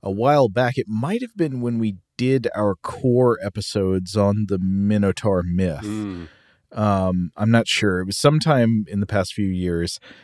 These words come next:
Speaker 1: I found out about this, and the, the streaming version I found of it online at the time,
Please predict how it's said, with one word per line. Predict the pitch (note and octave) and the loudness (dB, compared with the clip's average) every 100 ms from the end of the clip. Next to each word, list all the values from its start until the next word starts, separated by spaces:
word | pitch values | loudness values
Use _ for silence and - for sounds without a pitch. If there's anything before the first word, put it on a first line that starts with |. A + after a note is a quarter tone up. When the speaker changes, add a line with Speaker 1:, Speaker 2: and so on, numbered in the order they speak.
| _ | _
Speaker 1:
I | G#2 | -4
found | - A#2+ A#2+ | 2 4 6
out | A#2 G#2+ | 4 4
about | G#2 G2 | 2 -2
this, | G#2 F#2+ - | -2 -2 -2
and | G2+ G2 | -2 0
the, | G2+ G2 F#2+ - | -2 -2 -4 -8
the | G2 | -8
streaming | F#2+ - D3 D#3+ D#3+ B2+ | -8 0 2 2 2 2
version | G#2+ A2 G#2+ A2 | 4 4 2 0
I | G2 | 0
found | - G#2 G2+ | 2 0 2
of | F#2+ | 0
it | F#2 | 0
online | F2+ F2+ F#2 F#2+ | 0 0 0 0
at | F#2+ | -2
the | F#2+ | -6
time, | - A2+ F#2 F2+ | -4 -2 0 -4